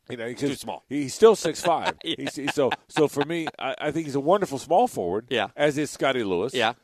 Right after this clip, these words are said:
Speaker 1: And so I think, I, and, and Trey Mann played a little better.
Speaker 2: Yeah.
Speaker 1: Made a three.
Speaker 2: Yeah.
Speaker 1: You know, he, he certainly got to the basket. I think he's, st-, he's off to a bad start. He,
Speaker 2: Yeah.
Speaker 1: he's a guy that doesn't, that looked overmatched. And
Speaker 2: Yeah, and I think, uh,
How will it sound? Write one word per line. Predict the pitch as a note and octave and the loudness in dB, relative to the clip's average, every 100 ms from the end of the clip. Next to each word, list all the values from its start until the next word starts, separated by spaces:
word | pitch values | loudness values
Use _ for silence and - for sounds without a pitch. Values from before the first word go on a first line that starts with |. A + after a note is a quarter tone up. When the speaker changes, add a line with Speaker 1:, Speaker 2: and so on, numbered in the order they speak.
| _ | _
Speaker 1:
And | A#2 C3 | -14 -12
so | - D3 C3+ | 2 4 4
I | C3+ | 2
think, | - D#3+ C3+ _ _ | -4 -12 -14 _ _
I, | - G#2 | -8 -8
and, | B2+ C3 - | -8 -12 -10
and | C#3+ | -8
Trey | - G3+ | 0 0
Mann | G3 F3 E3 | 0 -4 -4
played | - D#3 | -4 -4
a | C#3 | -2
little | C3+ A#2+ | -2 -2
better. | A2 B2 D#3+ D3+ | 0 -2 -4 -2
Speaker 2:
Yeah. | C#3 C#3 - | 0 0 -4
Speaker 1:
Made | C3+ C#3+ | -6 -6
a | |
three. | - C#3 C#3+ C#3+ C#3+ | -6 -2 0 0 2
Speaker 2:
Yeah. | D3+ D#3+ | 2 2
Speaker 1:
You | C3+ | 0
know, | |
he, | C3+ D3 - | -4 -10 -10
he | D3 | -12
certainly | C3+ D3 B2+ C3 | -4 -4 -2 -4
got | C3+ B2+ | -6 -4
to | |
the | B2+ | -6
basket. | B2 B2+ B2+ C#3 | -2 -2 -2 -8
I | |
think | C3 C3+ | -8 -14
he's, | C#3 | -16
st-, | - - C#3+ - _ _ | -10 -4 -4 -6 _ _
he's | F#3 E3+ | -6 2
off | D#3+ | 0
to | - C3 | 2 -2
a | |
bad | A#2+ A#2 | 0 -2
start. | - G2+ F2 | -2 -4 -2
He, | A#2 | 0
Speaker 2:
Yeah. | A#2 A2+ | 0 0
Speaker 1:
he's | F3+ | -2
a | F3+ | -2
guy | D#3 D3 | 0 0
that | C#3+ A#2 | 0 0
doesn't, | C#3+ C3 - B2+ C3 A#2+ | -2 -2 -8 -10 -10 -6
that | B2+ | -2
looked | C#3 C#3 | -2 0
overmatched. | C3 A2+ G2 C2+ - - _ _ _ _ _ - | -2 -2 -6 -10 -16 -20 _ _ _ _ _ -10
And | G#2 | 0
Speaker 2:
Yeah, | C3 | 2
and | C#3 C#3+ E3 D#3+ | 2 2 0 0
I | |
think, | F3 A#3+ | -2 -4
uh, | G3 | -4